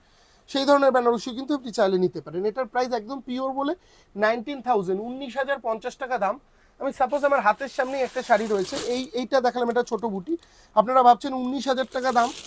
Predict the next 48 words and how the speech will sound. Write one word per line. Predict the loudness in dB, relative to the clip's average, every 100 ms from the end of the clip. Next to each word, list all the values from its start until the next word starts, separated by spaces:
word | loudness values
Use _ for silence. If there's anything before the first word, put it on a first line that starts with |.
| -8
তো | -2
কমেও | 2 2 2 4
কি | 8
আছে? | 8 6
হ্যাঁ, | 0 0 -2 -18 -20 -20 -4
এই | 0
ধরনের | 4 2 2 2
বেনারসি | 2 2 0 0 0 6
কালার | 8 8
আমি | 6 2
দিয়ে | 2 4
দেবো, | 4
আমি | 2
just | 0 -2 -2
একটা | -4
দেখাচ্ছি। | -4 -4 -6 -4 -6 -6 _ _
এটার | 2 4
দাম | 6 6
পাঁচ | 10 10 8
হাজার | 6 6
আটশো | 4 0
পঁচিশ, | 0 -2 -2 -6
আপনি | -6 -2
তার | 0 0 -2
থেকেও | 2 6
কমে | 8 8 6
পাবেন | 0 -4
আমাদের | -10 -12 -14
কাছে। | -14 -18 -20 -20 -18 -16 -14 -2
তিন | 0 6
চার | 6
হাজার | 6 4 0
টাকা | 2 4
তো | 2
আপনি | 2
বেনারসি | 2 2 0 0
পাবেন, | 0 0 2
দেড় | 4 4
হাজার, | 2 -2
দু | 0
হাজারও | 0 2 0
আপনি | 0 -2
পাবেন। | 2 4 4 0 _ _ _ _ 2
তবে | 4 4
ওই | 4 4
বললাম, | 4 2 0 -8
পিওর | -10 -4 -2 -2
যারা | 0 0 0